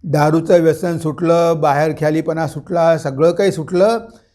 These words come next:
आणि भगवान श्रीरामकृष्णांचा निस्सीम भक्त झाला. म्हणजे बघा, त्या स्त्रीला बारा वर्ष प्रतीक्षा करावी लागली, पण शेवटी कालीपद घोषाचं जीवन पूर्ण बदलून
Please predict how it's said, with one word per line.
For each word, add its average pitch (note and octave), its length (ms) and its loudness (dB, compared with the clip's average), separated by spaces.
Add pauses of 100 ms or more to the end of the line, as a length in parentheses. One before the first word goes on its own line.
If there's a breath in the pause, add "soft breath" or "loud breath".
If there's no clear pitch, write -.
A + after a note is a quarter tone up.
(260 soft breath)
आणि F3+ 340 0
भगवान D#3+ 680 0
श्रीरामकृष्णांचा D#3+ 1080 -4
निस्सीम E3 540 -2
भक्त - 300 -2
झाला. C3 520 -2 (1120)
म्हणजे F#3 220 4
बघा, E3 400 4
त्या F#3 480 -2
स्त्रीला E3+ 580 -2
बारा D3 440 0
वर्ष E3+ 260 0
प्रतीक्षा F3+ 560 -6
करावी E3 400 -2
लागली, D3+ 720 -2 (680)
पण F#3+ 140 2
शेवटी F#3 520 2
कालीपद F3 600 0
घोषाचं D#3+ 560 -2
जीवन D#3 380 -2
पूर्ण D#3+ 340 -4
बदलून E3+ 580 -2